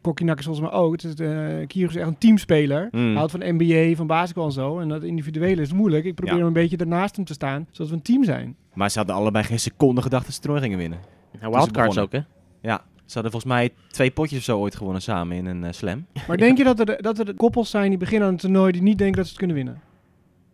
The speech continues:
Speaker 3: Hoe bedoel je? Denk je dat
Speaker 2: Eh,
Speaker 1: Elk koppel dat meedoet, denkt toch van, "We kan het winnen."
Speaker 3: Nee.
Speaker 2: Nee.
Speaker 3: <laughs> Nee.
Speaker 2: Nee, zij zijn gewoon de baan opgegaan, weet je, lol maken met z'n tweeën in elke wedstrijd. Elke persconferentie ook herhaald van, weet je, voor ons gaat het erom,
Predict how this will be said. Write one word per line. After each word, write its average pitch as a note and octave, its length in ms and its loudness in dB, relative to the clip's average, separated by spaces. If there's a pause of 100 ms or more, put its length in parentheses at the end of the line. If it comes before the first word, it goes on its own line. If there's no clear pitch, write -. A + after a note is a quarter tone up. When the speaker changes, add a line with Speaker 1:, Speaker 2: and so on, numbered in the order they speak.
(460)
Speaker 3:
Hoe C3 100 -6
bedoel B2+ 160 2
je? G#2+ 100 0
Denk D#3 160 2
je D#3+ 60 4
dat D#3 100 4
Speaker 2:
Eh, D#3+ 440 -2
Speaker 1:
Elk D4 220 4
koppel C#4+ 260 2
dat A#3+ 120 4
meedoet, A#3 360 4
denkt A3+ 180 4
toch A3 140 -2
van, G3+ 240 0
"We G3 60 -6
kan G#3+ 140 -2
het F3+ 100 -4
winnen." A#3 280 -4 (240)
Speaker 3:
Nee. G#2+ 240 -4 (200)
Speaker 2:
Nee. D2+ 200 -2 (220)
Speaker 3:
<laughs> - 220 2
Nee. G3 320 0 (1080)
Speaker 2:
Nee, - 180 -4
zij C#3+ 140 2
zijn E3+ 200 4
gewoon F3+ 140 0
de D#3+ 80 2
baan F#3 200 6
opgegaan, F#3+ 340 4
weet F3 140 4
je, E3+ 60 2
lol F3 200 8
maken F3+ 300 4
met D#3+ 80 -2
z'n D#3+ 80 -6
tweeën D3+ 380 2
in C#3 80 0
elke D#3 220 0
wedstrijd. C#3+ 560 0 (220)
Elke D#3 260 4
persconferentie C#3 600 0
ook C3 60 -6
herhaald C3+ 380 0
van, B2+ 160 -4
weet B2 160 -6
je, D3 80 -4 (260)
voor - 180 4
ons F#3+ 140 4
gaat F#3+ 220 0
het E3 140 -8
erom, F3 320 6